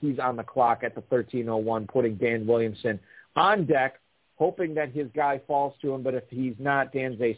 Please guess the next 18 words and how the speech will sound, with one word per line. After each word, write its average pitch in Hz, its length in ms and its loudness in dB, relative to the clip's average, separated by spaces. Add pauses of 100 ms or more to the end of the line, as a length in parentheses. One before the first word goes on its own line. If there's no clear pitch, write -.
seasoned 143 420 0
high-stakes 123 540 -2
player. 123 300 2 (320)
He's 135 100 -2
already 135 200 6
got 123 260 2
somebody 123 300 2
else 120 220 2
in 110 100 -6
the 104 80 -6
holster 117 360 -2
ready 110 280 0
to 104 100 -6
go. 104 340 2 (220)
And 254 280 4
that's 320 200 0
really 240 260 2
important, 135 500 -4